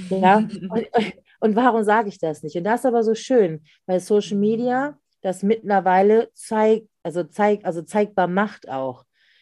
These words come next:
Speaker 1: Ja, und weil wir immer wieder das, wie man so schön den Bullshit aufdecken können, dass mehr Realität auf Instagram nur noch ein Hashtag ist. Weil den brauchen wir eigentlich nicht, weil wenn wir ihn da drauf machen, ist es selten Realität. Ähm,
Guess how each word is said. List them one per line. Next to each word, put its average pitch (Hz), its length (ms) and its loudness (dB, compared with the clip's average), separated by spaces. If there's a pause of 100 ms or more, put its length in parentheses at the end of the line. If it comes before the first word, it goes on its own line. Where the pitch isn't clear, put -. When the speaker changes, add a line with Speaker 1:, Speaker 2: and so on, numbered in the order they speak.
(140)
Speaker 1:
Ja, 190 180 4
und 220 100 0
weil 196 160 2
wir 185 180 -2
immer 247 340 2
wieder 240 440 0
das, 190 280 -2
wie 175 200 -16
man 185 160 -4
so 180 100 -8
schön 214 280 2
den 185 160 -2
Bullshit 220 460 2
aufdecken 185 640 -2
können, 143 340 -6
dass 165 240 -6 (340)
mehr 208 240 2
Realität 214 540 6
auf 202 140 -2
Instagram 196 720 -2
nur 220 180 4
noch 208 220 0
ein 208 80 -2
Hashtag 214 480 0
ist. 143 320 -6 (480)
Weil 190 160 4
den 208 160 4
brauchen 233 480 6
wir 208 160 2
eigentlich 170 460 -2
nicht, 160 220 -6
weil 180 140 2
wenn 190 120 2
wir 190 80 2
ihn 190 80 0
da 180 80 4
drauf 214 320 2
machen, 220 220 0
ist 202 100 0
es 202 140 -4
selten 202 300 0
Realität. 160 680 -2 (540)
Ähm, 175 360 2